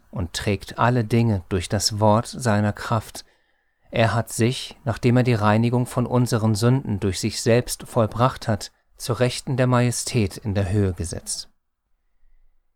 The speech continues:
Hier oder auch in anderen Versen setzen viele das Wort,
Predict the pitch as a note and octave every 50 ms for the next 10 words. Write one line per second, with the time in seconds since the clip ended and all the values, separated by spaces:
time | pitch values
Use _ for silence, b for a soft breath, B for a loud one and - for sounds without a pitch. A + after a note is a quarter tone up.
0 | _ _ _ - - B2 B2 A#2+ C#3 D#3 F3 G3+ - C#3+ B2+ B2 B2 - C3 C3
1 | - C#3 B2+ - A#2+ C#3 D3+ D3 C3 B2+ A#2+ - - - A2+ G#2 G#2 G2+ - G2+
2 | F#2+ F#2+ G#2+ G2+ - - A2+ - - - - B2 A#2 C3 C#3+ D3 - - C3+ A2+
3 | - B2 A2 G#2+ B2+ C3+ C3 A#2+ - - b